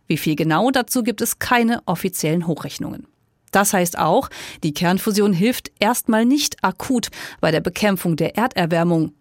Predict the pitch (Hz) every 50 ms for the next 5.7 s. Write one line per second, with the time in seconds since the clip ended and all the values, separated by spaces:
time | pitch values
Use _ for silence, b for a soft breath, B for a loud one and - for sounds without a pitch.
0 | _ - 175 156 151 151 151 147 - 196 170 165 - 170 160 160 - 175 160 -
1 | - - 302 349 349 285 196 170 - - 202 185 - - 254 233 - - 190 180
2 | 185 175 180 180 175 - - 254 254 247 214 180 170 160 156 - - 175 180 196
3 | 196 175 165 156 160 156 - B B B B - - 185 165 - 190 160 160 -
4 | - 185 - - 202 180 190 170 185 214 - - - - 180 160 151 156 160 -
5 | - 175 165 156 156 147 - - - - 240 233 240 -